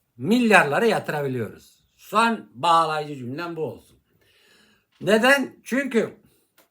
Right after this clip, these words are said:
biz Diyanet İşleri Başkanlığı'nın bu tür kurslarına, di-,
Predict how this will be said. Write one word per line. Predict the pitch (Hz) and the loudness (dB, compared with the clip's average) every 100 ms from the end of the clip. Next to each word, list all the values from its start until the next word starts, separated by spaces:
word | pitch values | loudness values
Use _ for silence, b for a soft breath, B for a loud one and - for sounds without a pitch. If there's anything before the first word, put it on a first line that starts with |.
| _ _ - | _ _ -2
biz | 226 226 - - _ _ _ _ - | -2 -2 -6 -20 _ _ _ _ -8
Diyanet | 165 190 233 214 | 0 2 2 -2
İşleri | 165 - 135 131 | -6 -6 -8 -4
Başkanlığı'nın | 180 151 - 160 151 147 180 233 220 - b b b b - | -4 -4 -6 -6 -6 -6 -4 -6 -6 -12 b b b b -2
bu | 254 - | 0 2
tür | 208 151 | 0 -2
kurslarına, | - 151 - 147 143 143 101 - _ | -6 -12 -6 -6 -4 -8 -10 -14 _
di-, | 131 151 | -18 -16